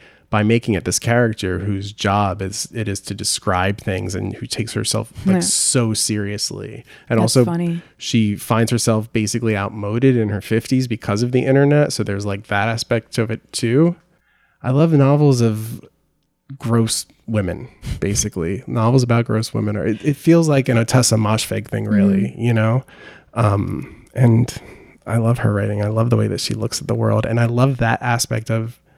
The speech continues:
Speaker 1: the representation, you know? I talked to Ottessa about that. She said that she, initially she thought that people hated her writing when they did, when it was women, because the flack that I got for writing Eileen,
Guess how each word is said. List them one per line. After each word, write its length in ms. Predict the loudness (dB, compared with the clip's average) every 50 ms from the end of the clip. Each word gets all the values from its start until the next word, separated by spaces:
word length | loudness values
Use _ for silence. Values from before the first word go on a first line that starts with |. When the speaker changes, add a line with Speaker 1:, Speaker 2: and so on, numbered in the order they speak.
| _ _
Speaker 1:
the 80 | -2 0
representation, 880 | 0 0 0 -2 -2 -2 -2 -4 -2 -2 -2 -2 -2 -2 -6 -6 -8 -6
you 160 | -4 -4 -2
know? 260 | 0 0 0 0 -2 -4 _ _ _ _ _ _ _ _ _ _ _ _ _ -6
I 80 | -4 -2
talked 260 | 2 4 4 4 4
to 60 | 0 -2
Ottessa 420 | -2 0 0 0 0 0 -2 -2
about 540 | -2 -2 -2 -2 -2 -4 _ _ -14 -6 -2
that. 460 | -2 -2 -2 -2 -6 -8 -12 -14 -14 _ _ _ _ _ _ _ _ _ _ _ _ _ _
She 200 | -8 -6 -4 -2
said 180 | 0 2 2 2
that 120 | 0 -2
she, 100 | -2 0
initially 460 | 0 2 2 2 2 4 4 4 4 4
she 220 | 2 2 0 0
thought 680 | 0 _ 0 2 2 2 0 -2 -2 -6 -10 -10 -12 -16 _ _ _ _ _ _ _ _ _ -8
that 400 | -4 0 0 2 0 0 -2 -6 _ _ _ _ _ _ _ _ _
people 360 | -2 0 0 2 2 2 0 2
hated 420 | 2 2 0 0 0 0 -2 -2
her 220 | -2 -2 0 0 -2
writing 600 | 0 2 2 4 4 6 4 4 2 2 0 0
when 140 | -2 -2
they 100 | -2 -4
did, 320 | -4 -2 0 0 0 0 0
when 120 | -2 -4
it 60 | -4
was 120 | -4 -4 -2
women, 380 | 0 2 2 4 4 2 0 0
because 540 | -2 -4 -2 0 0 0 0 -2 -4 -6 -6 _ _ _ _ _ _
the 80 | -10 -10
flack 320 | -8 -4 -2 -2 0 0
that 120 | 0 0 0
I 40 | 0
got 200 | 0 -2 -2 -2
for 100 | -2 0
writing 280 | 0 0 0 0 0 -2
Eileen, 520 | -2 -4 -4 -2 -2 -2 0 0 -2 -4